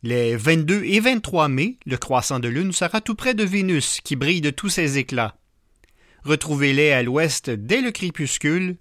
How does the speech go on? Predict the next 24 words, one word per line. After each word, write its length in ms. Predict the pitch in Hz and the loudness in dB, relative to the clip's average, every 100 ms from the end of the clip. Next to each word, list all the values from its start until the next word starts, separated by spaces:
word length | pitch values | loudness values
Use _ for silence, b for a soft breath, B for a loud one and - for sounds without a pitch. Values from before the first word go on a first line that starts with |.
| _ - | _ -6
et 80 | 131 | -2
jusqu'aux 400 | 135 - 135 120 | 0 -2 -2 -2
environs 360 | 113 120 143 | -2 -2 -2
de 100 | 175 | 0
vingt-trois 580 | 143 147 147 139 131 117 | 0 0 -2 2 2 2
heures. 340 | 117 101 95 _ _ _ _ _ _ _ _ _ _ _ _ _ _ _ - | -2 -4 -10 _ _ _ _ _ _ _ _ _ _ _ _ _ _ _ -4
Le 140 | 175 | 0
mois 180 | 202 240 | 4 4
tire 260 | 226 214 165 | 2 2 2
à 60 | |
sa 180 | - 131 | 0 -2
fin, 180 | - 98 - _ _ | -4 -10 -10 _ _
mais 160 | 113 117 | -4 -2
la 100 | 120 | 0
Lune 220 | 143 160 | 2 0
continue 460 | 139 123 - 160 180 | 0 -2 -2 0 0
d'être 320 | 151 151 135 | 0 0 -2
notre 280 | 127 - 120 | -2 -4 -6
guide 300 | 120 185 147 | -2 -2 0
parmi 240 | 127 143 | 0 0
les 140 | 139 | 0
planètes 380 | 131 127 156 185 | 0 0 0 0
et 60 | 156 | -2
constellations. 800 | 143 131 143 127 117 - 113 | -2 -2 -2 0 0 0 -4